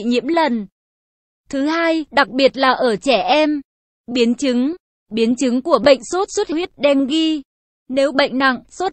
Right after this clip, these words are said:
dengue có thể làm tổn thương phổi, gan hoặc tim. Huyết áp có thể tụt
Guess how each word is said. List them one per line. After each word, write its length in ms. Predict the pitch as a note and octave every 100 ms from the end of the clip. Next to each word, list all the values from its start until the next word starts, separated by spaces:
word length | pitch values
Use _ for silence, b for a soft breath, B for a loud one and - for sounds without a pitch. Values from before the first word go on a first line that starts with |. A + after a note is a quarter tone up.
| C4+
dengue 440 | D4 C4+ B3+ D#4+ -
có 140 | A#3
thể 260 | C#4 D#4+ G3+
làm 220 | A#3 A3+
tổn 260 | C#4 A#3 G#3
thương 300 | E4 E4 D4+
phổi, 380 | D#4+ A#3+ F3 -
gan 300 | B3 E4 D#4
hoặc 200 | D4+ B3 -
tim. 320 | D4+ D4 C#4 B3 _ _ _ _ _ _ _ D4
Huyết 160 | E4+
áp 320 | - F4 -
có 140 | C4+ B3+
thể 220 | E4+ B3+
tụt 200 | -